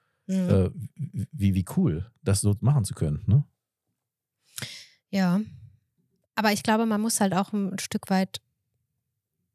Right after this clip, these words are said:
Speaker 1: so ein Gespür haben für Menschen.
Speaker 2: Ja.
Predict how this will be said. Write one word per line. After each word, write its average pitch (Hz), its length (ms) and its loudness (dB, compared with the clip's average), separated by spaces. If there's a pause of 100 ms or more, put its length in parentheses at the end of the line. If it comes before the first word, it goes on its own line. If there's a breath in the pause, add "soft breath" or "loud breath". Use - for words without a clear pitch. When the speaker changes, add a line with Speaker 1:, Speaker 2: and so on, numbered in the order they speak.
(140)
Speaker 1:
so - 120 -4
ein 196 100 0
Gespür - 540 -2 (200)
haben 190 440 0
für - 160 -4
Menschen. 175 500 0 (160)
Speaker 2:
Ja. 98 280 4